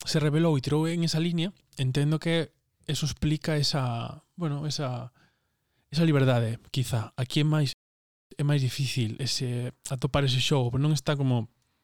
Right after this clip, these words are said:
establecido, é máis incómodo, como, uf. E poñemos xusto, claro, tamén o decía por eso, porque hai, hai do Xulio César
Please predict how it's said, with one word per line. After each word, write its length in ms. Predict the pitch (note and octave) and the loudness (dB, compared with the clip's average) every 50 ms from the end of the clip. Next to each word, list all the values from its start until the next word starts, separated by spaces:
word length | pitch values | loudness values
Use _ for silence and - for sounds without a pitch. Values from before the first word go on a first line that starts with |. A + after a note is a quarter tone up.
| _ _ _ _ _ _ _ - - | _ _ _ _ _ _ _ -14 -6
establecido, 480 | - - - B2+ A#2+ G#2+ B2+ A#2+ A#2+ | -2 0 0 0 2 0 2 2 2
é 20 | B2 | 2
máis 220 | C3+ C#3+ - C#3+ | 2 2 2 2
incómodo, 480 | C3 B2+ - C#3 B2 A#2 A2 A2 A2 - | 0 0 0 0 2 2 0 0 -2 -4
como, 320 | - C3+ B2+ B2 A#2+ A2+ - D3+ - | -4 -4 -2 -2 -2 -4 -6 -12 -8
uf. 160 | - D#3+ D3 - _ _ - - - - - - - - - - - - - - - - _ _ _ _ _ _ _ _ _ _ _ _ _ _ | -6 -6 -6 -8 _ _ -20 -20 -18 -16 -16 -14 -16 -16 -18 -20 -20 -20 -20 -20 -20 -20 _ _ _ _ _ _ _ _ _ _ _ _ _ _
E 160 | - E3 - | -2 0 2
poñemos 400 | E3 E3 F3 F#3 F#3+ F#3 D#3+ - | 2 2 4 4 4 4 4 4
xusto, 400 | - G3 F#3 - - G3+ - D3+ | 2 2 2 2 0 -2 -2 0
claro, 320 | - D3+ C#3 B2+ A2 - _ - - - - | 0 0 2 2 0 -4 _ -16 -20 -12 -4
tamén 240 | - D3+ D#3 E3 E3+ | -2 0 2 2 4
o 80 | F3 | 2
decía 400 | E3 D3+ - E3+ E3+ F3+ G3+ G3 _ _ _ - - - - | 2 2 2 0 0 0 0 -4 _ _ _ -20 -16 -6 -2
por 160 | C#3 C3+ E3 | 0 2 2
eso, 300 | F3+ - - A2 - _ | 2 0 -2 -6 -8 _
porque 320 | - B2+ A#2+ - - B2+ A#2 | -6 -6 -6 -4 -4 -4 -2
hai, 320 | A#2 A2+ A2+ A2+ A#2 - _ - | -2 -2 -2 -4 -4 -6 _ -4
hai 320 | C#3+ C#3 C3+ B2 A#2+ A2+ _ _ _ _ - - - _ _ _ _ _ - - | -2 -2 -2 -2 -4 -8 _ _ _ _ -20 -20 -20 _ _ _ _ _ -2 0
do 80 | C#3+ | 0
Xulio 240 | C3 - E3 D#3 C#3 | 2 4 4 2 4
César 320 | - D#3 D3+ F3+ F3 - | 4 2 4 2 0 -2